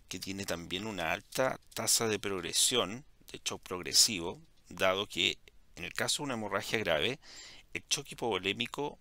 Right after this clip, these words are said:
va a resultar en una respuesta que lleva a que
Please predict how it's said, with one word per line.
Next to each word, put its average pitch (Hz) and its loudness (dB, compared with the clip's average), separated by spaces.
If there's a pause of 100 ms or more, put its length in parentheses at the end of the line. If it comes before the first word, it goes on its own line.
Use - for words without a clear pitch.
(100)
va 101 0
a 95 0
resultar - -2
en 87 -8
una 87 -2
respuesta - -4
que - -8
lleva 98 4
a 95 -4
que - -6